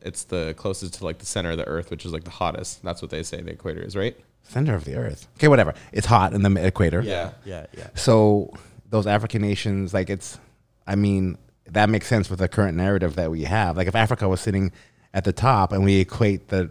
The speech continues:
Speaker 2: northern countries, like, you know, top, like, Alaska, Arctic, and all that with cold, Africa doesn't have that climate to support what we know as, um, climate. <laughs> Right?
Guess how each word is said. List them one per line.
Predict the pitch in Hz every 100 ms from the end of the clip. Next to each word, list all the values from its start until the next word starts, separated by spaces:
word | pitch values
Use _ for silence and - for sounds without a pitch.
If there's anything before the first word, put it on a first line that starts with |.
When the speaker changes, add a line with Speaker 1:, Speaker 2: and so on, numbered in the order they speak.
| -
Speaker 2:
northern | 104 104 104 101 95 92
countries, | 107 95 101 85
like, | 87 82 -
you | 85
know, | 82 78 76 - _ _ _ -
top, | 98 -
like, | -
Alaska, | 82 92 95 - 95 90 90 87 80 -
Arctic, | 95 95 95 85
and | 90
all | 87
that | 92 82
with | 85
cold, | - 151 117 95 90
Africa | 101 117 - 101 95 95 92 - - _ _ _ -
doesn't | 104 101
have | 104 98 87
that | 82
climate | - 104 131 101 85
to | -
support | - - 107 92 90 - - _ _ _
what | 82 92 98 73
we | 87 87 87
know | 85 92 87 85
as, | 78 76 73 - _ _ _ -
um, | 78 76 73 71 73 - _ _ _ _ _ _ -
climate. | - 78 135 - - _ _ _ _ _ _ -
<laughs> | - - - 214 - 262 - -
Right? | 110 151 330